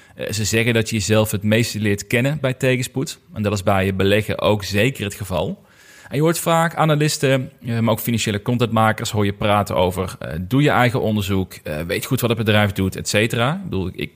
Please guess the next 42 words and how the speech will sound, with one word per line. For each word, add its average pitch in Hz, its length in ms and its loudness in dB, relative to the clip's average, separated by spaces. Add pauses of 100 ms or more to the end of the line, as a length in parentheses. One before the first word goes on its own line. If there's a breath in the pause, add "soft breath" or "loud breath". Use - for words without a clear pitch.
(240)
ik - 80 -4
heb - 80 -8
het - 100 -6
vaak 87 200 0
ook 85 180 -2
natuurlijk, 107 420 -2
eh, 104 580 2
eh, 101 80 0 (180)
benoemd 110 340 2
in 104 80 -2
een 107 100 0
aflevering. 110 640 -2 (560 loud breath)
Maar, 120 260 -2 (360)
eh, - 100 -18 (160)
wat 135 140 0
ik 135 60 0
me 139 80 2
wel 151 180 4
besef 151 360 -2
is, - 180 -4
omdat 127 240 2
we 151 60 -2
die 127 100 0
leuzen 123 460 2
zo 117 240 4
vaak 110 320 2
horen, 151 560 0
is - 160 -6
het 113 160 -6
ook 139 120 -4
wel 127 120 0
verleidelijk 120 520 -2
geworden 123 340 2
om 110 80 0
dat 110 280 2
te 98 80 -2
negeren. 90 520 -4 (540 loud breath)
En 113 160 -2
ook 170 260 2
omdat 139 260 0
het 123 160 -2
vaak, 135 460 -2